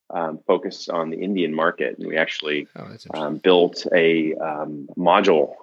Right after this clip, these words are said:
Speaker 1: manufacturing plant, both cell conversion and,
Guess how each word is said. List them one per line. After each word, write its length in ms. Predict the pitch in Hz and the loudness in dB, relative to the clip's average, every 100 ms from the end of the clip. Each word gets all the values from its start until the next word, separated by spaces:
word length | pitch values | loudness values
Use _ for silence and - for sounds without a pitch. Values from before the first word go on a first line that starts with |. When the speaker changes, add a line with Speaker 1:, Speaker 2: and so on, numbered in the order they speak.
| _ | _
Speaker 1:
manufacturing 640 | 87 85 80 95 95 101 85 | 0 0 4 2 2 -4 -4
plant, 360 | - 80 78 _ _ - _ _ _ _ | -4 -4 -6 _ _ -20 _ _ _ _
both 180 | 92 - | 0 0
cell 420 | - 113 92 92 | 2 4 6 4
conversion 840 | - 98 90 90 92 95 87 85 87 | -2 -12 -6 -6 -6 -10 -10 -10 -10
and, 480 | 90 85 82 80 - | -6 -6 -6 -8 -10